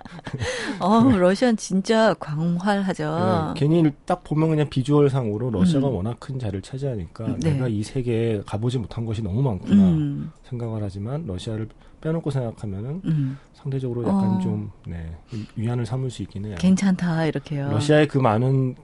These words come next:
Speaker 1: 땅 중에 그 많은 부분은 사실 또 사람이 잘 살지 않는
Speaker 2: <laughs>
Speaker 1: 지역이니까 그런 걸로
Speaker 2: 맞아요.
Speaker 1: 위안을 삼습니다.
Speaker 2: 어,
Speaker 1: 네.
Speaker 2: 저는 원래 사회 이 지도 보는 거를 그렇게 좋아했었는데요.
Speaker 1: 네.
Speaker 2: 요즘에 또 스마트폰으로 뭐
Speaker 1: 네.
Speaker 2: 지도들이 많이 있잖아요.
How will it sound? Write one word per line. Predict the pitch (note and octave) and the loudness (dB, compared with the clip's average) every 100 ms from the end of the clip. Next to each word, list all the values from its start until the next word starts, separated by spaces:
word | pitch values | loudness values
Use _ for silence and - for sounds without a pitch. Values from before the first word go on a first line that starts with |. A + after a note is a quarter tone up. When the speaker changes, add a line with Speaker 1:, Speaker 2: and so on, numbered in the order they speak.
| D3 | -4
Speaker 1:
땅 | D3 | 0
중에 | C#3+ C#3 | 2 0
그 | A#2 | 0
많은 | A#2+ C#3 C3+ | 2 2 0
부분은 | A2+ A#2 | 0 -2
사실 | A#2+ - B2+ C#3 | -4 -8 -6 -6
또 | - | -6
사람이 | B2 - D#3 D3+ | -10 -4 -2 0
잘 | C3 A#2+ | -2 0
살지 | C#3+ D#3 | -2 0
않는 | G#2 | -2
Speaker 2:
<laughs> | A2 F3+ E3+ E3 | -2 2 2 4
Speaker 1:
지역이니까 | F#3+ D#3+ F#3 E3+ E3+ B2+ - | 4 4 4 2 0 -4 -6
그런 | - E3+ | -2 0
걸로 | D3+ | 2
Speaker 2:
맞아요. | D3 C#3 C3 | 2 2 2
Speaker 1:
위안을 | C3+ | 2
삼습니다. | C#3 - - A#2+ G2+ D#2 - - - D#4+ C4 A#3+ | 0 -4 -6 -10 -10 -6 -6 -6 -8 -4 -4 -2
Speaker 2:
어, | F#3 F3 F3+ F3+ | 0 2 2 2
Speaker 1:
네. | |
Speaker 2:
저는 | F3+ F#3+ G3 A3+ A#3 E3+ C#3+ - - - - | 2 4 6 6 4 2 -2 -10 -16 -16 -2
원래 | E3 F#3+ A3+ A3 F#3 | 4 6 6 4 0
사회 | E3 C4 B3+ B3 A#3 G#3+ G3 | -2 -2 0 0 0 0 -2
이 | F3 D#3+ | -2 -2
지도 | C#3+ - F3 | -2 -2 0
보는 | E3 D#3+ D#3 D#3 D3 | 0 0 -2 -2 -4
거를 | C3+ D3+ D3 | -2 -4 -4
그렇게 | D3+ - - | -4 -4 -4
좋아했었는데요. | E3+ C#3+ C#3 C#3 C3+ C3+ C3 E3+ A3 C3 | -4 -4 -6 -6 -4 -2 0 -2 -2 -2
Speaker 1:
네. | A#2+ A2 E2 - | -2 -2 -2 -2
Speaker 2:
요즘에 | G#3 A3 | 2 2
또 | - | 2
스마트폰으로 | - D#4+ F4+ - - B3 A3 E3+ E3 F3 F3+ C3+ C3+ - - - | -4 -2 -2 -4 -2 2 4 2 0 0 0 0 -2 -8 -20 -16
뭐 | - C#3 C#3+ C#3 C#3 C3+ | -4 0 0 0 0 -2
Speaker 1:
네. | C3+ - | -6 -8
Speaker 2:
지도들이 | - F3 F3+ D#3 | 0 2 2 2
많이 | - B2 C#3 | 0 0 -2
있잖아요. | C3 B2 - - - | -2 -6 -6 -6 -6